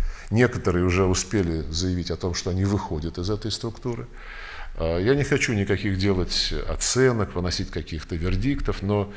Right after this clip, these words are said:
некоторые фамилии из того списка, который был объявлен в качестве состава Координационного совета, э, нам знакомы. И, э, целый ряд этих фамилий,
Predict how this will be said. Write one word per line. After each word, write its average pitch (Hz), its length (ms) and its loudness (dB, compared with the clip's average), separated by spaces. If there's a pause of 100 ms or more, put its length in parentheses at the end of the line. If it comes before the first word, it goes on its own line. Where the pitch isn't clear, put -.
(380)
некоторые 113 580 6
фамилии 113 600 4
из 82 120 4
того 95 240 4
списка, - 400 4
который 85 580 0 (280)
был 95 240 0
объявлен 95 520 6 (540)
в - 80 -10
качестве 87 420 2
состава 82 600 4 (340)
Координационного 90 600 4
совета, 113 460 2 (360)
э, 82 160 -4
нам 127 240 2
знакомы. 92 640 2 (480)
И, 101 500 6
э, 87 360 -2 (600)
целый 151 280 8
ряд 139 140 6
этих 95 240 2
фамилий, 101 540 4